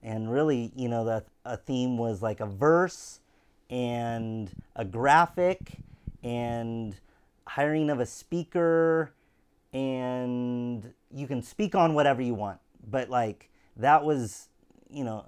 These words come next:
in a nutshell, which is a pretty, it's probably a pretty small nut at that point, um, what the theme was about. And that has developed over the years as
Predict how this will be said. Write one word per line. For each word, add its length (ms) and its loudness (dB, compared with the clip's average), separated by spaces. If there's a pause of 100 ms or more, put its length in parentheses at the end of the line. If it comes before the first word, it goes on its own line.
(140)
in 140 -4
a 80 0
nutshell, 880 2
which 180 -6
is 160 -6
a 120 -6 (320)
pretty, 380 -10 (180)
it's 100 -20
probably 220 -4
a 40 -8
pretty 200 -10
small 240 -10
nut 360 -8 (380)
at 120 -14
that 220 -2
point, 380 -6 (400)
um, 440 -4 (320)
what 280 -6
the 80 -8
theme 400 -8
was 180 -8
about. 480 -6
And 280 -12
that 200 -6
has 120 -8
developed 480 -6
over 160 -6
the 100 -10
years 460 -6
as 260 -8